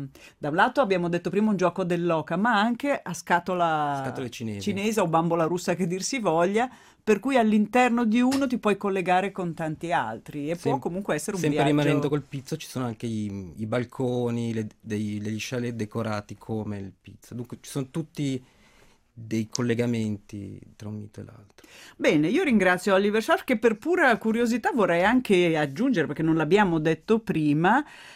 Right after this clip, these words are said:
Speaker 1: eh, a vent'anni aveva vinto il premio Montale per le poesie inedite. Nel duemilaquattro ha pubblicato una raccolta che, se ho ben capito, ha vinto il premio Città dell'Aquila e poi il premio della Fondazione Schiller.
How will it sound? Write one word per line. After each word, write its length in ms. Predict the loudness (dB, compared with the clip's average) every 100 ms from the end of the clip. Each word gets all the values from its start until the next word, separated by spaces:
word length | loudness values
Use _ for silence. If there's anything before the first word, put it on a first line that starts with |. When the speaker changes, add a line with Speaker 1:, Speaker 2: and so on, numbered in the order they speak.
| -20 -6
Speaker 1:
eh, 320 | 0 2 4
a 160 | 2 6
vent'anni 500 | 6 6 6 6 6
aveva 260 | 6 4
vinto 280 | 4 4 4
il 80 | 2
premio 340 | 2 2 2
Montale 460 | 2 2 2 0 0
per 180 | -2 0
le 120 | 0
poesie 560 | 2 2 2 2 2 2
inedite. 720 | 2 2 0 -2 -6 -8 -2
Nel 220 | 2 4
duemilaquattro 840 | 4 4 2 2 4 4 2 -4
ha 40 | -2
pubblicato 460 | -2 0 0 -2
una 200 | 0 0
raccolta 580 | 0 -4 0 2 2 -4
che, 120 | -6
se 120 | -6
ho 40 | -2
ben 140 | 0
capito, 340 | 0 -2 0 0
ha 40 |
vinto 280 | 0 0 -2
il 60 |
premio 320 | -2 0 2 0
Città 320 | -2 -4 -4
dell'Aquila 840 | -2 -2 -2 -2 -4 -2 0 0
e 80 | 0
poi 180 | 2 2
il 80 | 2
premio 320 | 0 0 0
della 160 | -2
Fondazione 540 | -2 -2 -4 -4 -4 -4
Schiller. 580 | -6 -8 -6 -4 -6